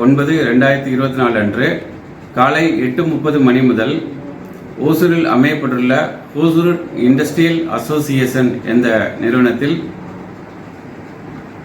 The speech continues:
பல்வேறு தொழில் நிறுவனங்கள், குறிப்பாக கார்ப்பரேட் கம்பெனிகள்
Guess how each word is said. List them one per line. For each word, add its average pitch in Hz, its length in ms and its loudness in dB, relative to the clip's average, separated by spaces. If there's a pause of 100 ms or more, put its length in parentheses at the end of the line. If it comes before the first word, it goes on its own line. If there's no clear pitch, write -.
(520)
பல்வேறு 170 460 2 (1080)
தொழில் 160 340 2
நிறுவனங்கள், 135 520 0 (1120)
குறிப்பாக 139 560 2 (240)
கார்ப்பரேட் 135 480 0
கம்பெனிகள் 127 420 4